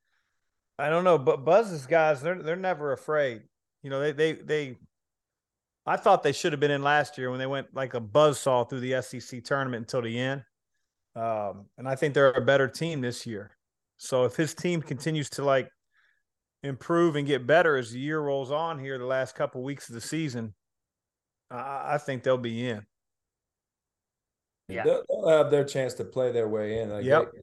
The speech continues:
Speaker 3: they gotta go to Missouri, which Missouri's beat, you know, Kentucky. Alabama. They beat teams at home. They, they got Tennessee.
Speaker 1: But their, their, their, their fan base isn't gonna be as fired up facing Texas A and M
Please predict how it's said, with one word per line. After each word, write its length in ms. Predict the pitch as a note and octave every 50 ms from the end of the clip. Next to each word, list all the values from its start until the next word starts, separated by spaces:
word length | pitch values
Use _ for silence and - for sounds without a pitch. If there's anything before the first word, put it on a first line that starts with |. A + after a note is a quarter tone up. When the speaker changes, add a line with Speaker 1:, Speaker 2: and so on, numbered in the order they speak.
| - - -
Speaker 3:
they 60 | B2+
gotta 120 | A#2+ A#2 A2
go 200 | A#2 B2+ A#2 A2
to 240 | - - - C#3+ D3+
Missouri, 720 | D#3+ D#3 D3 C3 B2 B2 B2 A#2+ A#2 A2+ A2+ A2 A2 A#2 - _ _ _ _ _ _ _ _ _ _
which 260 | G#2 G2+ G2 - -
Missouri's 380 | G#2+ G#2+ G2+ A#2 A#2+ A#2 A2+ G#2
beat, 420 | G2 F#2+ A2 A2+ A#2 A#2 A#2+ A#2 - _ _ _ _ _ _ -
you 160 | G#2+ A2 G#2
know, 400 | G2+ G2 G2 F#2 F2+ F2+ F2+ F2+ - _
Kentucky. 680 | - F#2+ F#2 - A#2 A#2 A2+ A2+ A#2 A2+ G#2+ G#2 G#2 G#2 - _ _ _ _ _ _ _ _ _ _ _ G2
Alabama. 440 | G2 F#2 G2+ F#2+ G2+ A#2 G#2+ G2
They 120 | G2+ G#2+ A2
beat 300 | G#2 F#2 A2+ A#2+ A#2+ A#2+
teams 260 | - B2 A#2 A2 A2+
at 140 | A2+ D#2+ G#2+
home. 360 | A2 G#2+ G#2 G2+ G2+ G2+ G2+
They, 200 | G2+ G2+ G#2+ - - - _ -
they 140 | F#2+ G2
got 220 | F#2+ G#2 G#2+ G2+ -
Tennessee. 840 | - A#2+ A2+ A2+ A2+ - - A2+ A2 G2+ A2 G#2+ G#2+ G#2 G2+ G#2 G2+ - - _ - - -
Speaker 1:
But 120 | B2+ B2+
their, 160 | - F#3 G3+ G3 - -
their, 280 | F3 F#3 G#3 A3 - E3+
their, 240 | E3 G3 G#3+ G#3+ -
their 160 | F3 G3+ A3
fan 340 | G#3 - B3 A#3+ A#3 A3+ G#3
base 220 | F#3+ F#3 F3+ -
isn't 160 | - F#3 F3+
gonna 80 | F3+ F3
be 100 | E3+ D#3+
as 140 | D3+ C3 -
fired 360 | - - D#3+ D#3+ D#3 D3+ D3
up 200 | D#3 D3+ - - -
facing 380 | - D3+ C#3+ B2+ - - C3 A#2
Texas 400 | - D#3+ D3 - - B2+ - -
A 140 | D3 C3+ C3
and 100 | B2+ C3+
M 380 | C#3+ C#3+ C3 B2 A2+ A2+ G#2+